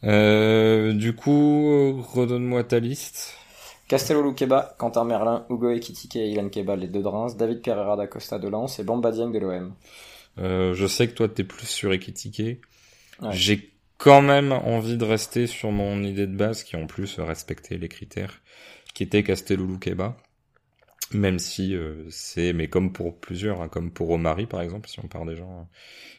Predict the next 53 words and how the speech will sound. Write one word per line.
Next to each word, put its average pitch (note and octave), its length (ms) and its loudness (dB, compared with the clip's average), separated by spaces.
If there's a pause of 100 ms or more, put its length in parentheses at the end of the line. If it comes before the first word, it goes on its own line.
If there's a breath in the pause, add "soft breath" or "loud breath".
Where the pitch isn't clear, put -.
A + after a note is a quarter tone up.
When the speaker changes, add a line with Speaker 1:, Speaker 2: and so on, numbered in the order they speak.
(100)
Speaker 1:
qui - 120 -8
aussi, E2+ 400 -6
euh, E2 280 -10
débarquent D#2+ 400 -8
cette D#2+ 180 -8
saison, E2 320 -6 (100)
Speaker 2:
Oui, E3 240 2
Speaker 1:
euh. - 200 -12
Speaker 2:
et A2+ 40 -8
ça, B2 200 0
ça C#3+ 140 2
colle C#3+ 160 2
aussi, C#3+ 220 0
tiens, A2 200 -6
je - 20 -10
l'ai G2+ 80 -6
oublié, A2 240 -6
mais C#3 80 -6
Omari G#2+ 300 -6
ça - 120 -10
marche G#2+ 200 -8
aussi. - 240 -14
Speaker 1:
C'est - 160 -6
ça, F2 200 -2
c'était G2 200 2
les F#2 100 4
deux A2 300 6
premiers A2+ 260 6
qui A2+ 140 -2
me G#2+ 40 0
sont G2+ 160 -2
venus G2 200 -2
en F#2+ 80 -2
tête, - 340 -6 (480 loud breath)
et, F2 380 -2
euh, E2+ 580 -8 (320)
et - 60 -18
c'est - 480 -4
vrai G2+ 220 6
que G#2 100 -6
les F#2 80 2
deux F2+ 80 0
ont G2 100 0
un E2+ 60 -2
peu E2+ 100 -8
plus G2 240 -12
de F#2+ 80 0
mal F2+ 160 0
en E2+ 60 -6
ce - 160 -14
moment, F#2+ 260 -4 (460 loud breath)
mais G2 340 6
j'ai, G2 220 2